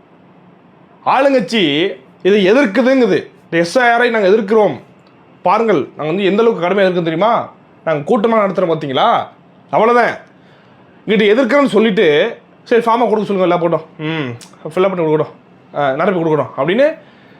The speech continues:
சப்ளை பண்ணிட்டு இருக்கீங்க. ஃபார்மை வீடு வீடுக்கு, அதுவும் எப்படி தெரியுமா, அதுலயும் கேடுகட்டத்தனமா தான் எல்லாமே போயிட்டு இருக்கு.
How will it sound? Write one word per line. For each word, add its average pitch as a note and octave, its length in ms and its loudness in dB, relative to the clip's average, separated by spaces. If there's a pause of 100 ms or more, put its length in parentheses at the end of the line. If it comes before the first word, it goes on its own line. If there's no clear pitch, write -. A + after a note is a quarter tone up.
(140)
சப்ளை D4 440 0
பண்ணிட்டு B3+ 240 -2
இருக்கீங்க. E3+ 420 -2 (300)
ஃபார்மை G#3+ 480 0 (520)
வீடு A#3 220 0
வீடுக்கு, G3+ 300 2
அதுவும் A#3+ 220 4
எப்படி A3 220 0
தெரியுமா, A3+ 500 -2
அதுலயும் A#3 560 0 (380)
கேடுகட்டத்தனமா A3 460 0
தான் A3 120 0
எல்லாமே G#3+ 240 2
போயிட்டு F#3 260 -2
இருக்கு. A#2+ 280 -6